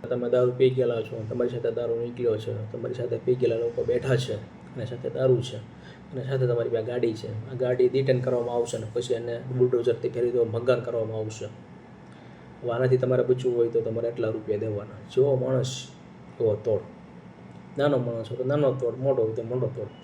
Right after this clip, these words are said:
એનાથી ભ્રષ્ટાચાર વચ્ચે આખા ગુજરાતની અંદર રાખજો. આ બધા બિલ પસાર કરવાથી, આ જો નશાબંધીની અંદર ગુજરાતની અંદર ભ્રષ્ટાચાર વધશે. એ જ બાબુ ઉપર છે જે આ બિલની રાહ જોઈને બેઠા છે.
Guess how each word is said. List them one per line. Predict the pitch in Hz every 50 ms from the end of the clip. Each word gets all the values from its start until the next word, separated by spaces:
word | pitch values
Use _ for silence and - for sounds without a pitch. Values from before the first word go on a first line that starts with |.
| - - - - - - -
એનાથી | 160 156 180
ભ્રષ્ટાચાર | 143 127 127 127 - 143 131 131 127
વચ્ચે | 123 117 110 - - 117
આખા | 107 107 113 110
ગુજરાતની | 110 110 110 - 117 110 104 - - 104
અંદર | 104 104 104
રાખજો. | 101 95 98 98 - - - - 98 - - - - - - - - - - - -
આ | 127 131
બધા | 135 131 135 139
બિલ | 131 131 131 131 131 -
પસાર | 127 - 127 120 117
કરવાથી, | - 127 123 120 120 113 - 117 113
આ |
જો | 107 113 110 120 120 113
નશાબંધીની | 110 107 - 127 127 131 120 117 117 123 117 120 113 117
અંદર | 113 113 113 110
ગુજરાતની | 107 - 110 110 120 120 117 - - - 110 110
અંદર | 110 110 110 110 110
ભ્રષ્ટાચાર | - 107 104 - 107 104 104 113 110 110
વધશે. | 107 104 107 - - - - - - - - - - - - - - - - - 151
એ | 147
જ | 127 131 131
બાબુ | 127 131 127 127
ઉપર | 120 113 - 123 117 -
છે | - 117
જે | 110 - 120
આ | 117
બિલની | 120 127 127 120 113
રાહ | 107 113 117 113
જોઈને | 110 113 113 107 104 101
બેઠા | 104 107 95 - 104
છે. | 101 - - - - - - -